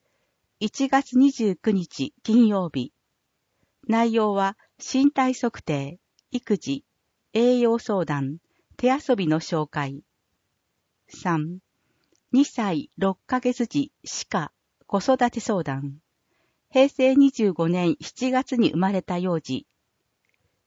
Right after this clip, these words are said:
一月二十六日火曜日。内容は身体測定、歯科、育児、栄養相談。四、三歳児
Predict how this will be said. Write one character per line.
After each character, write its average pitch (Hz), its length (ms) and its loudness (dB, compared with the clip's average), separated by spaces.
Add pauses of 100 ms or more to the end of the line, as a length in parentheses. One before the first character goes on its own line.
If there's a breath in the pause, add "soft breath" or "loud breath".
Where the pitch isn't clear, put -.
(260)
一 247 300 -6
月 254 260 -2
二 262 120 2
十 202 260 -2
六 165 220 -4
日 185 440 -2
火 190 140 -6
曜 196 240 -4
日。 135 240 -6 (920)
内 233 300 0
容 220 200 0
は 196 220 0 (160)
身 285 320 4
体 262 260 0
測 - 300 -4
定、 139 340 -6 (280)
歯 - 280 -10
科、 156 240 -4 (480)
育 240 260 -4
児、 135 300 -6 (140)
栄 247 200 2
養 240 180 0
相 202 260 -2
談。 135 440 -10 (1040)
四、 185 340 -2 (520)
三 277 320 2
歳 262 320 0
児 147 220 -2